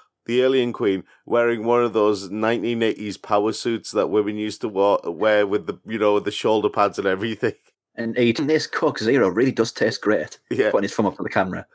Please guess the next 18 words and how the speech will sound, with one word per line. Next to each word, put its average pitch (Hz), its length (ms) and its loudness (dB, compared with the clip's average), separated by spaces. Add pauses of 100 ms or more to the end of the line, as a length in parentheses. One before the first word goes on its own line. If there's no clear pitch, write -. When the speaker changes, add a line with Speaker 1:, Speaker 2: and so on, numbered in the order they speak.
(120)
Speaker 1:
No, 147 200 0
no, 127 260 0
Alien 139 360 0
Queen 139 280 -2
with 120 140 -2
a 104 60 0
Filofax. 107 920 -2 (420)
<laughs> - 80 -14 (1000)
Speaker 2:
The 160 120 0
eighties, 185 460 -2
Rob. 110 260 -2 (300)
Move 180 160 -2
out 185 140 -2
the 139 100 0
eighties. 120 600 -4
Speaker 1:
<laughs> - 40 -20 (160)
The 151 180 0
a-, 180 380 0